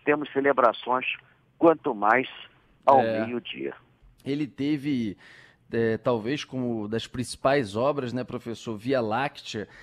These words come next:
Speaker 2: e, e foi o, a gente diria que, não sei se precursor, mas um dos principais, ou o principal representante do parnasianismo, né, que era aquela coisa de você
Speaker 1: Parnasianismo, sim,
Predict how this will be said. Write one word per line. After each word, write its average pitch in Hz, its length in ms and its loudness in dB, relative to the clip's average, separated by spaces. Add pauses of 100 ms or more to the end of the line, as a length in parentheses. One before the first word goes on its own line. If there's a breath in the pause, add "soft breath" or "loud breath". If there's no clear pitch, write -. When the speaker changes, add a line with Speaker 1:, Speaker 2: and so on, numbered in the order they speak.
(240 soft breath)
Speaker 2:
e, 143 420 -8
e - 20 -4
foi 196 300 -2
o, 185 580 2
a 127 60 0
gente 165 280 -2
diria 151 460 2
que, 180 460 -2
não 139 140 -2
sei 175 180 0
se - 180 -6
precursor, 151 560 -2
mas 170 160 2
um 151 80 0
dos 139 320 -2
principais, 156 640 0
ou 147 100 2
o - 20 -2
principal 160 560 0
representante 156 640 0
do 127 80 -8
parnasianismo, 135 1200 -4
né, 131 120 -4 (340 loud breath)
que - 80 -2
era 127 80 2
aquela 131 220 2
coisa 131 300 6
de - 40 2
você - 80 6
Speaker 1:
Parnasianismo, 151 460 4 (100)
sim, 147 300 6